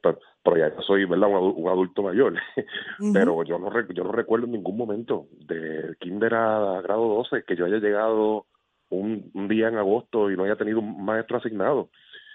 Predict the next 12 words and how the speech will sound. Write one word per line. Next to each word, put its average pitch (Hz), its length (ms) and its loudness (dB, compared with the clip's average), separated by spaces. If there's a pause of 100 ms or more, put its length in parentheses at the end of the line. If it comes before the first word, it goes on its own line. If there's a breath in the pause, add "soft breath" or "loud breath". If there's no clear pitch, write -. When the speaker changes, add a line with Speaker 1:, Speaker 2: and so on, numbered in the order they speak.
(120)
Speaker 1:
Este, 87 340 -4
la 104 160 0
escuela 98 300 2
pública 127 420 2
se 110 60 2
ha 95 40 2
ido 117 160 2
deteriorando 98 840 0
a 92 60 2
través 90 260 -2
del 90 160 -4
tiempo 85 520 -6